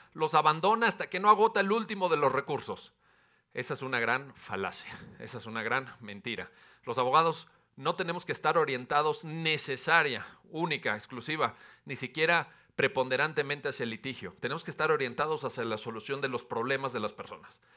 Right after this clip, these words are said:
Esa es nuestra tarea, hacia allá tenemos que ir. Y en esto también,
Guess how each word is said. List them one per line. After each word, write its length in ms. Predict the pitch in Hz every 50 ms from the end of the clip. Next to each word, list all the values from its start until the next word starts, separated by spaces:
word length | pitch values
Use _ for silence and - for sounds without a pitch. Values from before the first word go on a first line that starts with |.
| _ _ _ -
Esa 200 | 156 151 147 170
es 60 | 143
nuestra 260 | 143 120 - - 117
tarea, 480 | - - 117 127 151 165 170 160 - - - _ _ _
hacia 240 | - 113 - 117 117
allá 160 | 123 131 131
tenemos 340 | - 123 120 127 131 117 -
que 140 | - 113 123
ir. 240 | 131 143 135 139 - _ _ _ _ _ _ _ _ _ _ _ _ - -
Y 120 | - 120 131
en 100 | 131 143
esto 240 | 135 - - 160 -
también, 420 | 135 117 117 123 131 139 135 135